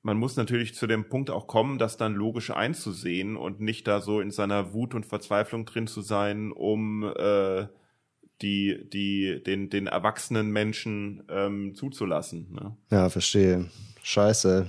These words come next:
Speaker 1: Ja.
Speaker 2: Schwierig.
Speaker 1: Scheiße, ne?
Speaker 2: <laughs>
Speaker 1: Absolut. Ja, Depressionen sind, äh, scheiße, das stimmt.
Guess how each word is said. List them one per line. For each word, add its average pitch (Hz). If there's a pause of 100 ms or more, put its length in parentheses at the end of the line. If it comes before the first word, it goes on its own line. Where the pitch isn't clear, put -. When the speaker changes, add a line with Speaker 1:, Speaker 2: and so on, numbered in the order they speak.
Speaker 1:
Ja. 95
Speaker 2:
Schwierig. 104
Speaker 1:
Scheiße, 117
ne? 120 (260)
Speaker 2:
<laughs> 170
Speaker 1:
Absolut. 196 (480)
Ja, 95
Depressionen 127
sind, 135
äh, 131
scheiße, 98
das 92
stimmt. 82